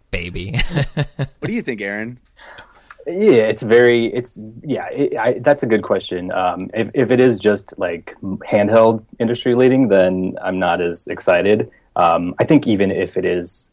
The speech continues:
Speaker 3: P S four, Xbox One level, then that is pretty interesting, especially if it's in, within, you know, a year or so. Um, I think the, the P S four and Xbox One are gonna be around for quite a while, so it would actually be, you know, somewhat on par, if not a little ahead of that. That sounds pretty good to me,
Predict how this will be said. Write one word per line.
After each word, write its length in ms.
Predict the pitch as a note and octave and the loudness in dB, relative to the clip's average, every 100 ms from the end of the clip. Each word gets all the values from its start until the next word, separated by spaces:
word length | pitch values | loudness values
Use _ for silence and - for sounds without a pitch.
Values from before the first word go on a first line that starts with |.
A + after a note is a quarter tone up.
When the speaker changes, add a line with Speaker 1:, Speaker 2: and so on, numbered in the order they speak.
| - | -4
Speaker 3:
P 120 | - | -4
S 120 | E2 | -4
four, 260 | - F#2+ F2 | -2 0 2
Xbox 440 | F2+ - F2 - | 0 0 -2 -2
One 300 | F2+ F#2 C3+ | -4 0 2
level, 380 | D#3 F3 F3+ F#3+ | 4 4 4 4
then 180 | F#3+ F#2+ | 0 0
that 220 | G#2+ - - | 0 0 -4
is 220 | G#2+ G#2+ | -6 -6
pretty 340 | _ - G#2 | _ -2 0
interesting, 460 | G#2+ C3+ C3+ D#3 D3 | -2 -4 -2 0 0
especially 400 | - G2+ - G2 | 0 -2 0 0
if 160 | F2 | 0
it's 180 | F#2+ - | -4 -2
in, 340 | F#2+ F#2 F#2+ F#2 _ _ | 0 0 0 -6 _ _
within, 480 | - G2 G2 F#2 F#2 - - | 0 2 2 0 -6 -10 -6
you 100 | G2 | -2
know, 140 | E2+ | -2
a 40 | F2 | -2
year 240 | F#2 G#2+ | 0 2
or 60 | - | 2
so. 420 | - F2+ F#2 G2 _ _ _ _ _ _ _ - | 0 0 0 -6 _ _ _ _ _ _ _ -2
Um, 260 | F#2 G2+ | 0 2
I 80 | G2 | 0
think 280 | G2 B2+ G#2+ | 2 2 2
the, 180 | G#2+ G2 | 0 0
the 140 | F#2 | -2
P 160 | - - | -2 -2
S 80 | - | 0
four 140 | G2 | -2
and 100 | F#2 | -4
Xbox 300 | - F#2+ - | -2 -2 -2
One 120 | G2 | -4
are 80 | F#2+ | -4
gonna 160 | F#2+ F#2 | -4 -2
be 120 | F#2 | 0
around 240 | F#2+ F#2 | 0 0
for 160 | F#2 - | -4 -10
quite 220 | - F#2 | 0 2
a 40 | |
while, 480 | F2+ A2+ G2 G2 - _ _ _ | 4 2 4 0 -2 _ _ _
so 420 | - G2 F#2 F#2 | -2 2 4 4
it 80 | A2 | 0
would 120 | G2 | -2
actually 380 | F#2+ G2 - F#2 | -2 -4 -6 -8
be, 420 | F2+ F#2+ F2+ F#2 - _ | -6 -6 -4 -6 -8 _
you 80 | A2 | -2
know, 240 | G2 F2 F2+ | 0 0 -2
somewhat 320 | - F#2 F2 | 0 0 2
on 220 | F#2 F2+ | 0 -2
par, 320 | - G2 F#2 | 0 2 4
if 160 | F2+ - | 2 -2
not 180 | F#2 E2+ | -4 -4
a 40 | |
little 240 | F2 F2 F2 | -4 -4 -4
ahead 160 | G#2 | -4
of 100 | G2 | -2
that. 260 | G#2 C#3+ - | 2 2 2
That 140 | G#2 | -2
sounds 220 | - F#2 F#2+ | 0 -2 -4
pretty 240 | - G#2+ | -8 -2
good 180 | A#2+ C#3 | -2 0
to 60 | |
me, 320 | D3+ E3 F3 | 0 2 0